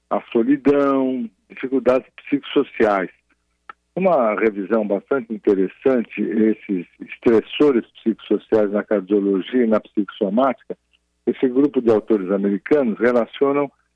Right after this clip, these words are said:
esse modelo de estresse psicossocial com as doenças cardiovasculares. E chama atenção para três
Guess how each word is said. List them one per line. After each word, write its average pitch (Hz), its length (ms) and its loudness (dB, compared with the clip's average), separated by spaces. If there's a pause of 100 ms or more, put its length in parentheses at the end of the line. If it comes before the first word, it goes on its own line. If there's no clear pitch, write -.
(140)
esse - 280 -2
modelo 135 600 2
de 104 140 -12
estresse 143 580 0 (120)
psicossocial 123 840 -2
com - 140 -4
as 123 140 -2
doenças 123 360 -2
cardiovasculares. 117 880 -2 (720)
E 180 80 0
chama 226 200 2
atenção 180 360 -2
para 156 180 0
três 185 340 -2